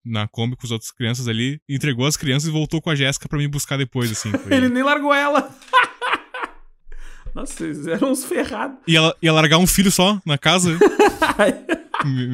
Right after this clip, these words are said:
Speaker 1: meu Deus. É, eu não ia falar o nome dela, acabei falando já, né? Foda-se. ai.
Speaker 2: Ah, mas é da tua família, vai que ela vai te processar.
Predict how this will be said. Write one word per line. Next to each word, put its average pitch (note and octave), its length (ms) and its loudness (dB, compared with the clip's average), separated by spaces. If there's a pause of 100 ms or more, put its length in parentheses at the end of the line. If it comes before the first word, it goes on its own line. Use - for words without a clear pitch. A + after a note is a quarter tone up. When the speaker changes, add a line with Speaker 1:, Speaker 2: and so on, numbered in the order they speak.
(140)
Speaker 1:
meu A#2+ 160 -2
Deus. D3+ 420 -6 (880)
É, F#3+ 220 2
eu F#3+ 80 6
não G3 100 6
ia G3 60 6
falar G3+ 160 4
o G3 40 6
nome F#3 120 4
dela, F3 140 4
acabei E3+ 180 4
falando D3+ 380 2
já, C3+ 160 2
né? B2+ 160 2
Foda-se. B2 480 -10
ai. A#2 120 -6
Speaker 2:
Ah, F#3+ 220 2
mas D#3+ 160 0
é E3+ 60 -2
da F3+ 80 0
tua G3+ 100 -2
família, A3+ 420 -2
vai E3 160 -2
que D#3+ 80 -10
ela A3 100 -4
vai D3 100 -4
te - 60 -18
processar. D#3 520 -8